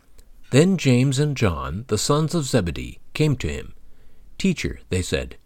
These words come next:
"we want you to do for us whatever we ask." "What do you want me to do for you?" he asked. They replied, "Let one of us sit at your right and the other at your left in your glory."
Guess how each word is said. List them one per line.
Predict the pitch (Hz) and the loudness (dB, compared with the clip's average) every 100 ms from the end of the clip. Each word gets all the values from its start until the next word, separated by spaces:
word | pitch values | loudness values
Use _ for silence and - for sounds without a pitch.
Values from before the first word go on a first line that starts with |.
| - - - - | -20 -20 -20 0
"we | 117 | 4
want | 127 165 175 | 6 6 4
you | 165 | -2
to | 143 135 | -4 0
do | 156 127 | 2 2
for | 90 104 80 | 2 -2 -2
us | 69 - - | -6 -6 0
whatever | 117 147 151 | 2 2 0
we | 147 143 | -2 -2
ask." | 95 - - - - - - - - - - - | -2 -6 -10 -12 -18 -20 -18 -20 -20 -20 -20 0
"What | 131 160 | 4 4
do | 156 | 4
you | 160 | 2
want | 147 143 127 | 2 2 2
me | 123 | 0
to | 120 | 2
do | 113 139 | 2 2
for | - 87 | 2 -6
you?" | 65 - - - - | -6 -16 -20 -20 -6
he | 98 82 | -4 -4
asked. | - - - - - _ - - - - - | -6 -12 -14 -20 -20 _ -20 -20 -20 -10 -2
They | 95 | 2
replied, | 127 127 120 73 - - - - - - - | 2 2 0 0 -8 -16 -20 -20 -20 -14 4
"Let | 131 165 | 4 6
one | 143 175 | 4 2
of | 170 | 2
us | 156 - | 2 2
sit | - 165 | 2 0
at | - 156 147 | 0 -2 0
your | |
right | 139 131 85 90 - - - - | 2 2 2 -2 -8 -16 -10 -2
and | 110 | 0
the | 139 | 2
other | 135 151 156 | 2 2 2
at | - 135 | 0 0
your | 156 | 0
left | 147 139 76 - | 0 2 0 -2
in | 98 | -2
your | 95 98 | 0 0
glory." | - 107 73 65 | -2 -4 -4 -8